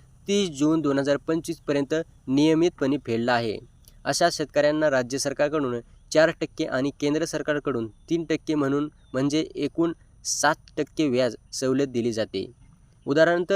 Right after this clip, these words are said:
जर तुम्ही एक लाखाचं कर्ज घेतलं असेल, तर तुमच्या खात्यात सुमारे सात हजार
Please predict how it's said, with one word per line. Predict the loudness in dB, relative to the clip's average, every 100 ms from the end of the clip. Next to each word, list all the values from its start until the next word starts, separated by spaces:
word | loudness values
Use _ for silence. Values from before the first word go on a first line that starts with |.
| 0
जर | 0 0
तुम्ही | 0 0 -2 -2
एक | -2 -2
लाखाचं | 0 2 0 -2
कर्ज | -2 -2 -2
घेतलं | -2 0 0
असेल, | 0 0 -4 -6 -12 -6
तर | -2
तुमच्या | 0 0 0
खात्यात | 0 -2 -4
सुमारे | -2 2 2 0 -8 _
सात | -2 2 2
हजार | 0 0 0